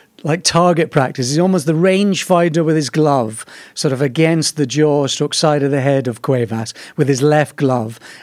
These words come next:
and then he just rolls that right hand, uh, right onto the, right onto the jaw. He'd landed it on the top of the head about eight or nine times in the previous sort of four and a half, five minutes. Just shocking power.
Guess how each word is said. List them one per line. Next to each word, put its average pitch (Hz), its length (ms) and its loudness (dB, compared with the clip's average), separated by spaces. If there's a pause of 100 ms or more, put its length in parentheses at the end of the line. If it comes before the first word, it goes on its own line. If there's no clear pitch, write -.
and 135 240 0
then 143 100 2
he 131 160 2
just 135 460 -4
rolls 143 720 0
that 135 180 -2
right 135 320 -2
hand, 123 380 -4 (560)
uh, - 160 -6
right 147 480 0
onto 135 260 -2
the, 120 240 -4 (640)
right 151 480 0
onto 139 300 -2
the 127 100 -2
jaw. 143 240 2
He'd 135 120 0
landed 185 420 2
it 135 100 0
on 147 140 2
the 131 80 -2
top 156 240 0
of 131 80 -2
the 127 80 -2
head 151 300 0
about 135 320 -4
eight 151 300 -4
or 139 60 0
nine 135 300 0
times 139 420 -2
in 120 80 -4
the 123 80 -4
previous 123 640 -4 (200)
sort 131 220 -6
of 127 80 -8
four 143 300 -2
and 135 100 -2
a 123 40 -4
half, 127 300 -4 (300)
five 131 400 -2
minutes. 131 340 -2
Just 165 220 -2
shocking - 800 -2
power. 135 380 0